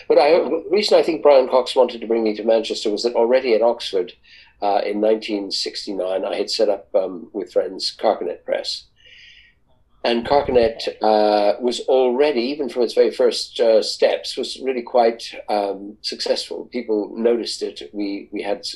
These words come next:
um, a, quite a lot of press, as it were, and, and, um, our books were sold quite widely in what was then the much more open book trade than it is now.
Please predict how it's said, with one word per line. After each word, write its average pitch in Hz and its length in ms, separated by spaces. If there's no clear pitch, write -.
um, 92 400
a, 104 60
quite 110 240
a - 20
lot 95 120
of - 120
press, - 360
as - 140
it - 120
were, 101 160
and, 98 260
and, 98 260
um, 92 240
our 104 120
books 120 260
were 104 60
sold 104 400
quite 117 240
widely - 500
in 101 220
what 104 160
was 107 140
then 107 200
the 101 220
much 113 220
more 123 160
open 107 280
book 107 180
trade 92 260
than 92 120
it 87 120
is 92 160
now. 110 260